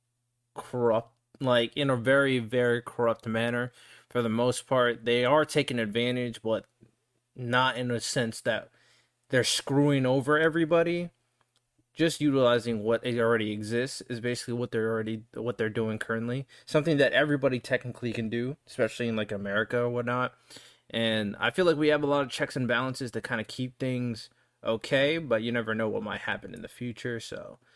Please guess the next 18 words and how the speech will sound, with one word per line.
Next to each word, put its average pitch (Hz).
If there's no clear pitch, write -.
it's 107
not 139
like 123
some 120
other 110
third 110
world 104
countries 107
where 101
someone 110
could 110
take 110
control 104
and 101
destroy 104
their 101
country, 104
basically. -